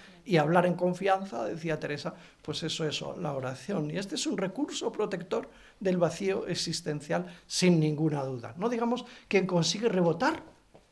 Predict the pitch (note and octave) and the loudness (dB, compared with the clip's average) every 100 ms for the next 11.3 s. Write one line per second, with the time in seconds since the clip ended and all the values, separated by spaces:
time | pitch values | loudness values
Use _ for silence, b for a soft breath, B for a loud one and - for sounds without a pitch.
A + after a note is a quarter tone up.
0 | _ - D3 C#3 C#3 C#3+ C#3 E3 D3 C#3+ | _ -14 -12 -6 -2 0 4 4 4 -2
1 | - D3+ D3+ E3 C3+ - G#3 G#3 G3 - | -2 -2 2 2 0 -4 0 2 4 4
2 | F#3+ A#3 D#4 A#3+ F#3 F#3 A4 F4+ - - | 6 8 8 6 4 4 0 0 -4 -6
3 | F#3 E3+ B B - B3 F#3+ B3 - A3+ | -8 -8 B B -4 0 2 2 4 2
4 | - F4+ D4 B3+ - A#3 A3 D#4+ F4 A#3+ | 4 4 6 4 4 4 6 6 6 4
5 | F3 A3 G3+ D#4+ F#4+ - - G3+ A3 G3+ | 2 0 2 0 -2 -8 -2 -2 -2 -4
6 | - A#3 B3+ - G#3 G3+ B B G3 G#3 | -2 0 0 0 -4 -6 B B 6 10
7 | F#3+ F#3 G3+ F#3 G3+ D#4+ E4 - F3+ C#3+ | 10 10 8 8 6 4 2 -4 -4 0
8 | D#3 C4 D#4+ A#3 A3+ G3 F3 - F3 E3+ | 2 2 6 8 8 6 0 -4 -6 -6
9 | D#3+ E3 G#3 B3+ F3 F3+ A#3 A#3+ A#3+ - | -4 -4 -2 -2 -2 -4 -4 -4 -2 -4
10 | D#4 - B B B3 C4+ D#4 D4 B3+ - | -4 -8 B B 4 6 6 6 4 6
11 | F4 D4 F3+ | 8 8 4